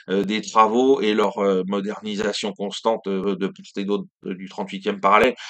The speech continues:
c'est peut-être plus fortifié, mais en tout cas, euh, Avdiivka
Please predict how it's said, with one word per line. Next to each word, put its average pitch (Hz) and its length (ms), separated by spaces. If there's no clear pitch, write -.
c'est 98 220
peut-être 104 220
plus 143 180
fortifié, 139 720
mais 127 140
en 127 120
tout 123 160
cas, 147 420
euh, 104 380
Avdiivka 127 880